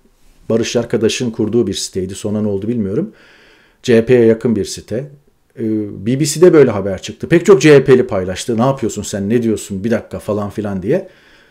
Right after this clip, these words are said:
Ben de onu görünce yani bu kişi jet hızıyla partiden atılmalı. Yani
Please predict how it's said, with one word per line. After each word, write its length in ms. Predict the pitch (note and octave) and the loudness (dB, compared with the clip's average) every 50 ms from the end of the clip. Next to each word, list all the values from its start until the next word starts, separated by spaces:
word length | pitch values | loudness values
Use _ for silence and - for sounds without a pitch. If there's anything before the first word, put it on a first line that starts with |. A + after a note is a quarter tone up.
| _ _ _ - | _ _ _ -2
Ben 160 | D3+ E3+ E3+ | 0 2 4
de 40 | E3+ | 4
onu 200 | F3 F#3+ G3+ F#3+ | 6 6 8 8
görünce 580 | F3 F3+ G#3 G3+ D#3 B2+ D#3+ G3+ C4 A3+ - - | 8 8 8 6 4 2 0 0 0 -4 -10 -6
yani 400 | C3 C3 D3 D#3+ E3+ D3 - - - _ _ _ _ _ _ _ _ _ | -2 -2 0 0 0 -2 -4 -6 -12 _ _ _ _ _ _ _ _ _
bu 120 | B2 C#3+ - | -4 -4 -2
kişi 500 | - C3 - - - G3+ G#3 F3+ - - _ _ _ _ _ _ _ _ _ _ _ _ _ | -2 -4 -2 0 0 0 0 0 -4 -10 _ _ _ _ _ _ _ _ _ _ _ _ _
jet 320 | A2 A2 G#2+ D#3 G3 F#3+ - | -4 2 6 6 6 6 4
hızıyla 360 | B2 G#2 A2+ A#2+ C#3 G3+ - | 0 0 0 0 0 0 0
partiden 380 | - F3+ D#3 C#3+ D3 C#3+ F3+ A3+ | 2 0 0 0 0 0 0 2
atılmalı. 560 | A#3+ A#3 A#3 A#3 A3+ A3 A3+ G#3+ G3+ C#3+ A2+ | 0 0 0 2 4 4 6 6 6 4 4
Yani 500 | A2 A#2 A2+ A2 A2 A2 A2 G#2+ A2 | 4 2 2 2 2 0 0 -2 -6